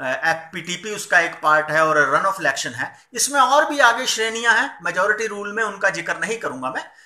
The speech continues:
अ, हमारे पास वक्त थोड़ा है, ये विषय वैसे भी बहुत विस्तृत है, इसमें बहुत time चाहिए।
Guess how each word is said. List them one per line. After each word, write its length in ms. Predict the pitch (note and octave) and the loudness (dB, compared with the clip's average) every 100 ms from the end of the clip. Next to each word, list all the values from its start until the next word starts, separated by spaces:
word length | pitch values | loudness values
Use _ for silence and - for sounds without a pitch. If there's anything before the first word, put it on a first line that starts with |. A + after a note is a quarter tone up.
| _ _ | _ _
अ, 380 | D3+ D3 C#3+ D3 | -2 0 2 0
हमारे 300 | C#3 D#3 E3 | 0 0 2
पास 260 | E3+ F3+ D#3 | 2 0 0
वक्त 300 | E3+ - - | -2 -2 -4
थोड़ा 260 | G3+ G#3+ | 4 6
है, 280 | G#3+ A#3+ - - - _ _ | 6 4 -2 -16 -20 _ _
ये 420 | D#3+ E3+ G#3 G#3 G3+ | -14 -2 2 2 2
विषय 480 | F3 - G#3+ G#3+ | -2 0 6 6
वैसे 320 | G3+ D3 - A#3 | 6 4 4 2
भी 100 | B3 | 2
बहुत 300 | F#3+ A3 F#3+ | 0 -2 -2
विस्तृत 400 | F#3+ - G#3+ G#3+ | -8 -6 -4 0
है, 80 | A3 | 0
इसमें 260 | G#3+ G#3 | -2 -6
बहुत 240 | D#3+ G#3 A3+ | -2 -2 2
time 200 | F3 E3+ | 0 0
चाहिए। 500 | D#3 B2+ B2 A#2 - | -2 -2 -2 -10 -14